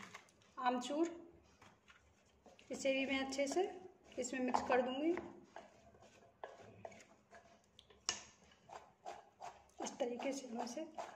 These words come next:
mix करेंगे। अब मैं इसमें ऐड करूँगी आधा चम्मच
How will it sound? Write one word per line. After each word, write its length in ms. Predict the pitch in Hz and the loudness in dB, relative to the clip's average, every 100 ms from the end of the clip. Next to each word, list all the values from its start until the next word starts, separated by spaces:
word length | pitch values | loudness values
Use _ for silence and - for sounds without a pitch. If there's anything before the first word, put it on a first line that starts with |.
| - - | -14 -6
mix 200 | 254 - | -4 -2
करेंगे। 440 | - 240 254 277 320 - - | 2 4 4 2 -2 4 6
अब 1400 | - - - - - - - _ _ _ _ - - 262 | 8 6 0 0 -10 -16 -20 _ _ _ _ -8 -2 6
मैं 180 | 262 277 | 10 10
इसमें 220 | - - | 8 4
ऐड 140 | 262 247 | 4 6
करूँगी 380 | 247 262 320 381 - - - - - _ _ _ - - - - - - _ - 95 107 - - - - - - - - - - | 6 6 8 6 4 -6 -16 -20 -20 _ _ _ -20 -20 -20 -20 -20 -20 _ -20 -16 -16 -16 -20 -20 -20 -20 -14 -14 -14 -12 6
आधा 240 | 240 262 277 | 8 10 6
चम्मच 480 | 269 269 294 - | 4 2 -2 -4